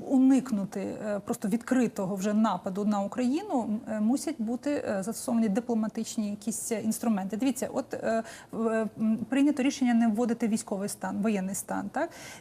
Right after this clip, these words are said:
Е, заступник глави адміністрації Чалий, е, пояснює так, що Україна намагається вирішувати питання дипломатичними засобами.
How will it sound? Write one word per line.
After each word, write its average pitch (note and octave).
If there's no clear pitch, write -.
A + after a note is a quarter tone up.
Е, G3
заступник C4+
глави C4
адміністрації B3+
Чалий, D#4
е, G3+
пояснює C#4
так, B3
що -
Україна C4+
намагається B3+
вирішувати A#3+
питання A#3
дипломатичними B3
засобами. G3+